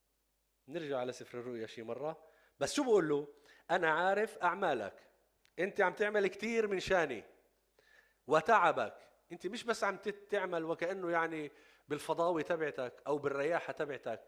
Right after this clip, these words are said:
لا، أنت أعمالك عم تيجي من تعب، أنت عم تتعب بهاي الأعمال،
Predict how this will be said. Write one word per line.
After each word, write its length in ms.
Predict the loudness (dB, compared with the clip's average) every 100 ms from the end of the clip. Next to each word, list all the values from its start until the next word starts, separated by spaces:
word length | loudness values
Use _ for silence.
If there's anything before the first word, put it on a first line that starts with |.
| _ _ 2
لا، 220 | 2 4
أنت 180 | -2 0
أعمالك 520 | 0 0 0 0 -2
عم 120 | -4 -6
تيجي 340 | -8 -8 -6
من 180 | -8 0
تعب، 360 | 0 2 -2 -4 -20 _ _ _
أنت 180 | -10 -4
عم 140 | -4
تتعب 500 | -4 -6 0 2 2
بهاي 240 | 2 0 0
الأعمال، 460 | 0 -2 -4 -6